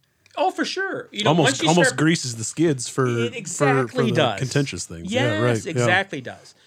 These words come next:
Speaker 1: It minimizes, makes it look small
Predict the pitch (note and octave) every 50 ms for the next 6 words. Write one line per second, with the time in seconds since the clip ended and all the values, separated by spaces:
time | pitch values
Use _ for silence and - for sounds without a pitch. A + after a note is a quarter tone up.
0 | _ _ - D#3 E3+ - F#3+ D#3+ D#3 D#3+ F3+ G3+ A#3+ C4 C4 A3+ F3+ C#3 A#2+ A2+
1 | G#2+ G2+ F#2+ A2 A2+ B2+ C#3+ - - C#3+ C#3+ D3 D3 D#3 F#3+ G3+ - - A3 -
2 | - D#3 E3+ F3+ - - - - - - - - G3 G3+ A#3 A3+ F3+ C#3 A#2 G#2
3 | G#2+ A#2+ C#3+